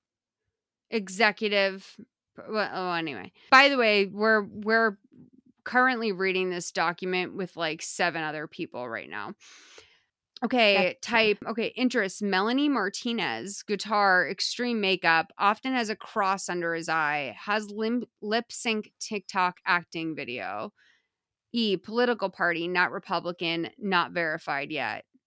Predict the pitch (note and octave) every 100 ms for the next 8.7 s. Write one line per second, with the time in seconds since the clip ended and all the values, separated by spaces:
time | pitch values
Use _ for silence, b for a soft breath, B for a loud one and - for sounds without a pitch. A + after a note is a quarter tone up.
0 | _ _ _ _ - A#3 G#3+ F3 D#3 -
1 | _ - - A3+ A#3 A#3+ F3 G3 F#3 G3
2 | F3+ F#3 G3+ E3+ F3+ D#3+ D#3+ F#3 F#3+ F#3
3 | G3+ G3 E3+ F3 - F#3+ E3+ E3 D#3 E3
4 | - - _ - F#3 F#3 - F#3+ - E3+
5 | E3 E3 D#3+ D#3+ D#3+ D#3+ - _ - F#3+
6 | F#3 F3+ F3+ F3+ F3 F3 F3 E3+ F3+ E3+
7 | E3 E3 D#3+ D#3+ E3+ - F3+ C#3+ - D#3+
8 | D#3 D#3 B2+ D#3 D#3 C#3 E3+